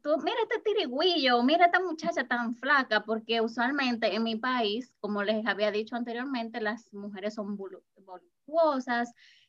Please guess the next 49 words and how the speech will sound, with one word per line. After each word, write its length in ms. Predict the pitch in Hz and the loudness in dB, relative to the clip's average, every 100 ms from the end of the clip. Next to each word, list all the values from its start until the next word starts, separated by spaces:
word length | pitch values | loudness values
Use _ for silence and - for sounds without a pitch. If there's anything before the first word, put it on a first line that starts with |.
| _ | _
eh, 340 | 220 214 214 202 | 2 4 4 2
yo 160 | 226 233 | 4 4
no 180 | 247 | 6
era 140 | 240 247 | 4 2
ese 200 | 247 226 | -2 -6
tipo 500 | - 233 233 220 208 | -6 -8 -6 -2 -2
de 400 | 202 196 196 - | -2 -4 -8 -8
dominicana. 960 | 196 202 208 202 - - 247 220 180 - _ - | -6 -4 -4 -4 -6 -4 0 0 -2 -12 _ -10
Entonces... 880 | 202 202 208 208 214 240 233 226 _ _ _ _ - | -6 -4 -2 0 -2 0 -2 -2 _ _ _ _ -2
Eh, 600 | 226 226 226 220 214 - | 2 4 4 4 2 0
los 220 | 240 233 | 0 2
hombres 260 | 240 240 269 | 2 2 2
me 160 | 285 | 2
veían 520 | 262 269 254 214 208 208 | 0 0 0 0 0 0
y 80 | |
decían 340 | 208 220 226 220 | -2 -2 -2 -2
como 260 | 240 247 | 0 -2
que, 100 | 240 320 | -2 -4
"Ah, 120 | 349 | -4
si 200 | 339 240 | -4 -6
tú 120 | 294 | -6
fueras 320 | - 381 370 330 | -8 -4 0 0
un 80 | |
chin 240 | 320 320 311 | -2 -2 0
más 160 | 285 | 0
llenita, 640 | 254 240 214 190 - - 180 | 0 0 0 -4 -8 -8 -8
como 280 | 214 220 220 | -2 -2 -2
que 260 | 220 226 220 _ _ - | 0 -2 -2 _ _ -4
tú 100 | 262 | 2
eres 140 | 294 | 4
muy 220 | 311 320 320 | 8 6 6
flaca, 420 | 254 254 - 196 | 2 2 2 -2
tú 100 | 202 214 | 0 4
nada 140 | 240 | 8
más 240 | 262 262 | 8 8
eres 160 | 262 254 | 6 4
hueso", 540 | 196 226 226 - 185 - | 4 4 4 0 -14 -6
tú 100 | 349 | -2
sabes, 320 | 349 233 220 | 6 8 8
y 80 | 226 | 6
eso 220 | 247 285 | 4 2
como 240 | 269 285 294 | 2 4 4
que 160 | 294 262 | 4 4
me 160 | 254 | 6
marcaba 520 | 254 233 220 233 269 | 6 6 4 2 4
mucho 360 | 302 294 269 247 | 2 2 0 -2
emocionalmente 720 | 233 226 233 214 220 240 247 | 0 0 0 2 2 2 0
como 260 | 220 214 208 | -2 -2 -2
mujer, 640 | 208 190 226 262 226 196 | -2 -4 -2 2 2 2